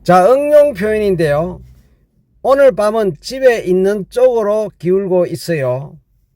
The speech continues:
"오늘 밤은 집에 있는 쪽으로 기울고 있어요." 자, 이 말을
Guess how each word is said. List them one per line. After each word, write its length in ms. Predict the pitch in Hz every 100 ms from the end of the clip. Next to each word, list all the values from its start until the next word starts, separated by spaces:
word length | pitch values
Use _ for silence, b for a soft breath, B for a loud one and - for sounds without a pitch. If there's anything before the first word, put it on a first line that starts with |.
| _ _ _ _ _ _ _ _ _
"오늘 300 | - 254 262
밤은 460 | 202 185 190 214 185
집에 380 | - 247 240 196
있는 500 | 165 170 175 190 170
쪽으로 560 | - 233 208 190 190 -
기울고 440 | 156 165 170 151
있어요." 600 | 135 - 139 113 113 117 -
자, 180 | 143 151
이 100 | 175
말을 460 | 196 208 233 220